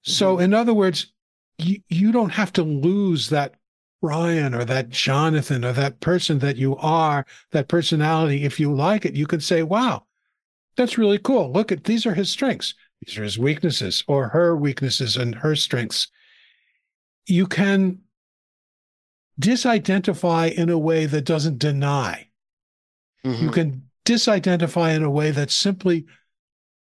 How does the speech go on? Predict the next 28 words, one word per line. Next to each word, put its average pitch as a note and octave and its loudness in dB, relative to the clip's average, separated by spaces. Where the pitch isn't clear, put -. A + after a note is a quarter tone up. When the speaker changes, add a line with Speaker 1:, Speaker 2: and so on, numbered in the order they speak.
Speaker 1:
appreciates - -2
and D#3 2
makes E3+ 0
that F3 0
personality F3 -2
just D#3 -4
something G#3+ -2
that F3+ 0
appears F3 -2
in E3 0
the C#3 -2
large C#3 0
awareness B2+ -2
that's B2 -2
your A#2 -2
true C#3 0
identity. G2 -8
Speaker 2:
Yeah. A#2 -4
I C3+ 0
am C#3 0
this C3+ -2
ego D#3+ 0
and D3+ 0
I C#3+ 0
am D#3+ 0
awareness. E3 -2
Speaker 1:
<laughs> - -4
Right. G3 -2